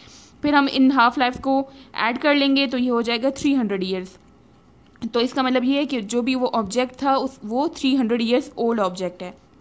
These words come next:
इसी तरह से carbon fourteen जो isotope है carbon का, उसको भी यूज़ किया जाता है to identify the, uh,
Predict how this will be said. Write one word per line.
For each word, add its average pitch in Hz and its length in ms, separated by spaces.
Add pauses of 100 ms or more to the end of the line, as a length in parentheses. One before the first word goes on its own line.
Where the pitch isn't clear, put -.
(880)
इसी 269 180
तरह 294 180
से 311 120
carbon 262 380
fourteen 254 480
जो 262 140
isotope 240 520
है 247 60
carbon 226 380
का, 247 160
उसको 269 340
भी 269 120
यूज़ 254 300
किया 254 140
जाता 233 280
है 240 100
to 254 80
identify 220 640
the, 233 140 (580)
uh, 208 240